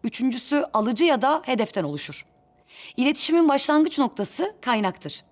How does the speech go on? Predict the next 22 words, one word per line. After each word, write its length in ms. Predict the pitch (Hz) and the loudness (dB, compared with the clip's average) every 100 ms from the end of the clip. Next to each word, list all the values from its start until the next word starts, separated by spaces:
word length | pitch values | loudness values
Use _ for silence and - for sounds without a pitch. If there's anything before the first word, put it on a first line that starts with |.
| _ _ - - - | _ _ -20 -14 -4
İletileri 460 | 220 233 226 262 | -2 -2 0 2
yaratan 400 | 277 247 247 285 | 2 2 2 0
kişi, 440 | 285 220 - 196 349 _ _ - | 0 -2 -2 -4 -10 _ _ -8
küme, 360 | 277 226 165 - _ | -2 0 0 -4 _
örgüt 380 | 190 208 247 320 | -2 0 -2 0
ya 140 | 262 226 | 0 2
da 240 | 240 - | 0 0
aygıt 340 | 196 202 302 | 0 0 -2
kaynak 340 | - 240 233 196 | -2 0 0 0
olarak 260 | 151 151 | -4 -4
adlandırılır. 680 | 156 143 151 147 151 147 - _ _ _ - - | -6 -4 -4 -4 -6 -10 -14 _ _ _ -20 -4
Mesaj, 500 | 226 277 - 311 339 - _ | 0 2 2 0 0 -10 _
herhangi 480 | - 226 247 359 294 | -2 0 2 2 2
bir 100 | 240 | 2
yerde, 520 | 196 175 160 156 311 - _ - | 2 2 2 -2 -6 -12 _ 0
bir 160 | 277 | 0
biçimde 580 | 240 - 185 151 165 - _ - | 0 -4 -4 -2 -4 -4 _ -8
açığa 360 | 196 - 247 | -6 0 0
vurulan 480 | 247 226 185 208 294 - | 0 0 0 0 -2 -6
bir 200 | 254 277 | -2 0
dizi 180 | 220 226 | 0 -4
sözcük 540 | - 233 208 190 - | -2 -2 -2 -4 -10